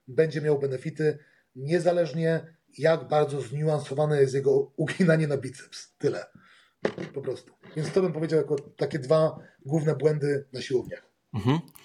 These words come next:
Speaker 2: Mówisz tutaj, że wiele, e, kont na Instagramie trąbi o tych podstawach. Ja mam z kolei odmienne wrażenie, że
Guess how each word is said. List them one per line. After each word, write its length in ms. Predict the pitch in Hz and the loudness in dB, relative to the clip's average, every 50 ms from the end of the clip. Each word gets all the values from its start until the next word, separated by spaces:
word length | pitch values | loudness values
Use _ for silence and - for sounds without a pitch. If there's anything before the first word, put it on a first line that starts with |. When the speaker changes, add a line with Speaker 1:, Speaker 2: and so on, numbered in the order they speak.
| - - - | -20 -12 -8
Speaker 2:
Mówisz 280 | 113 131 147 160 147 - | -4 -4 -2 -4 -4 -6
tutaj, 280 | 165 156 - 156 143 | -6 -2 0 0 0
że 120 | 135 147 139 | 0 -2 -2
wiele, 420 | 147 151 147 151 147 143 143 - | -2 0 2 2 2 2 0 -2
e, 240 | - - 120 123 123 | -6 -8 -6 -6 -8
kont 460 | - - - 143 143 139 - - - | -6 -4 -4 -4 -4 -4 -8 -10 -10
na 200 | 139 131 131 127 | -8 -6 -4 -4
Instagramie 460 | 131 127 - 139 127 127 135 135 139 | -6 -6 -6 -4 -2 -2 -2 -2 -2
trąbi 420 | 131 - - 147 135 131 123 120 120 | -4 -2 -2 -2 -2 -2 -2 -4 -4
o 60 | 113 | -6
tych 220 | - - 117 - | -6 -10 -12 -12
podstawach. 640 | - 127 - - - 127 120 131 160 202 202 - - - - - | -12 -12 -10 -8 -6 -6 -4 -2 -4 -4 -6 -8 -14 -18 -14 -6
Ja 100 | - 127 | -2 0
mam 100 | 156 185 | 0 0
z 80 | 190 - | -2 -2
kolei 340 | - 170 175 175 175 170 - | -2 0 0 2 0 0 -2
odmienne 460 | 160 151 170 214 196 160 139 127 120 | -4 -6 -4 -4 -4 -2 -2 -2 0
wrażenie, 440 | 120 120 123 131 139 139 147 147 131 | 0 0 0 0 -2 -2 -2 -2 -2
że 280 | 131 131 131 131 131 | -2 -2 -2 -2 -2